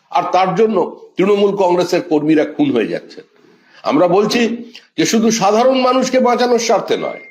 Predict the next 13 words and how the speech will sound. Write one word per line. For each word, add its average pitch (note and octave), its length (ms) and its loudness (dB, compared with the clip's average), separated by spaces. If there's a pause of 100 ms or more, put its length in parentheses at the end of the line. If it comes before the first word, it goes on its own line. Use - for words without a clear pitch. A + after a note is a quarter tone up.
(500)
শুধু G#3+ 260 2
পশ্চিমবঙ্গের B3+ 640 2
আইন A3+ 240 2
শৃঙ্খলার A#3+ 500 -2
স্বার্থ G3+ 360 -2
কিংবা A#3 340 0
আইনের A3+ 360 2
শাসন G#3 400 -2
প্রতিষ্ঠা G#3+ 460 -4
করবার G#3 400 -2
জন্য E3+ 240 2
নয়, A2 280 -2 (680)
তৃণমূল D4 380 2